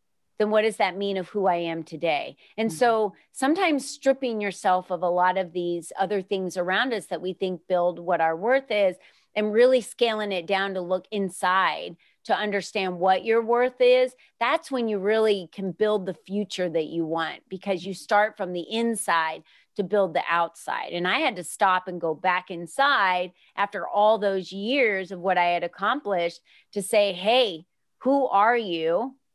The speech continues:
Speaker 1: and
Speaker 2: Mm.
Speaker 1: what do you bring to the table?" And I had to build it from scratch again. And I know a lot of women struggle with that. And I also know that the more that each one of us are there to help them,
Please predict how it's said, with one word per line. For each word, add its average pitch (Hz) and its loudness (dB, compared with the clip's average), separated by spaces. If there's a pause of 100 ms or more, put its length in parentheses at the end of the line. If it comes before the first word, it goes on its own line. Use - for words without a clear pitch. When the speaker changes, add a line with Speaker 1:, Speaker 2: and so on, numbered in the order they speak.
Speaker 1:
and 196 -2
Speaker 2:
Mm. 196 0
Speaker 1:
what 208 6
do 208 -2
you 208 -6
bring 190 -2
to 185 -2
the 180 -4
table?" 202 0 (880)
And 208 -2
I 196 0
had 208 -2
to 208 2
build 208 2
it 180 0
from 175 -6
scratch 208 -2
again. 156 -6 (320)
And 208 0
I 202 -2
know 208 2
a - 4
lot 202 2
of 202 2
women 190 -4
struggle 180 -2
with 220 0
that. 226 2 (340)
And 208 -2
I 202 0
also 208 0
know 190 0
that 175 0
the 185 -2
more 190 0
that 196 -2
each 214 -6
one 196 -2
of 185 -2
us 190 -2
are 185 -2
there 175 2
to 165 -4
help 247 -2
them, 208 0